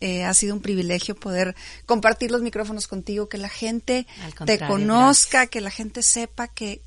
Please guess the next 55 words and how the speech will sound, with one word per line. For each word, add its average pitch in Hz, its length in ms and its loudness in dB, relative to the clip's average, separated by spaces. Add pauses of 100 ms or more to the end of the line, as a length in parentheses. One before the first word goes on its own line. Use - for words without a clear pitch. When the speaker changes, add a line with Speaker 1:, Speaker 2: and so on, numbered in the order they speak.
(120)
Speaker 1:
que 220 100 -12
se 202 140 -8
puede 214 480 -10 (240)
cumplir 202 380 -6
nuestros 190 280 -8
sueños 190 480 -6
y 190 100 -10
que 190 120 -8
se 185 140 -4
puede 208 260 -2
tener 190 260 -8
ese 190 140 -10
balance 175 540 -6 (240)
Speaker 2:
Así - 220 -12
Speaker 1:
y 208 40 -4
Speaker 2:
es. 190 60 -6
Speaker 1:
que 190 120 -12
se 180 140 -6
puede 180 260 -8
encontrar 190 640 0 (640)
esa 247 720 8 (560)
cosa 240 360 4
que 214 160 -6
nos 190 240 0
hace 196 260 -4
sentirnos 175 540 -6
vivos, 156 340 -8
como 160 220 -10
lo 156 120 -8
haces - 380 -10
tú 202 100 2
muy 180 140 2
bien. 165 180 2
Pero 240 160 10
no 269 140 6
te - 80 -6
me 349 80 -2
Speaker 2:
Así 302 80 2
Speaker 1:
vas 226 120 4
Speaker 2:
es. 139 60 -8
Speaker 1:
todavía, 226 440 0
Carmen. 151 320 -2
Déjame 247 300 0
te 233 80 0
digo 208 280 4
que 180 340 2
toda 214 140 6
la 262 80 2
gente 233 260 0
que 220 100 -4
pasa - 360 -6
por 180 120 -8
Efecto 180 280 -10
Inspiración, 196 480 -2
Speaker 2:
Ajá. 143 160 -12